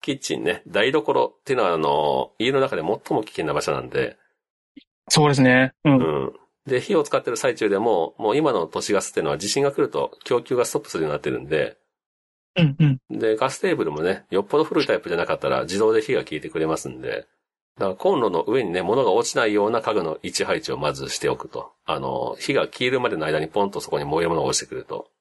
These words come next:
Speaker 1: 火災になりますので。
Speaker 2: あー、そうだね。うん。
Speaker 1: うん。そういうふうになってなければもうともかくね、ひとまず火なんかほっといて、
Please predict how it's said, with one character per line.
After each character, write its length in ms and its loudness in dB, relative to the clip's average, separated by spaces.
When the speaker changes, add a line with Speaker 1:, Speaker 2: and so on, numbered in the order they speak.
Speaker 1:
火 100 -2
災 160 0
に 60 0
な 60 -2
り 80 -2
ま 100 -2
す 100 -2
の 60 6
で。 60 8
Speaker 2:
あ 160 6
ー、 20 -2
そ 140 4
う 20 0
だ 100 2
ね。 120 6
う 40 4
ん。 460 4
Speaker 1:
う 60 -2
ん。 280 -4
そ 160 0
う 20 2
い 20 0
う 0 -
ふ 20 0
う 40 0
に 40 2
な 80 2
っ 40 -10
て 80 0
な 60 0
け 100 -6
れ 80 2
ば 100 -2
も 180 2
う 40 -4
と 80 -4
も 100 0
か 60 -2
く 80 -2
ね、 140 0
ひ 100 -14
と 100 0
ま 100 2
ず 180 -8
火 180 -8
な 100 4
ん 40 -2
か 80 -2
ほ 100 -2
っ 60 -6
と 120 0
い 80 -4
て、 320 -2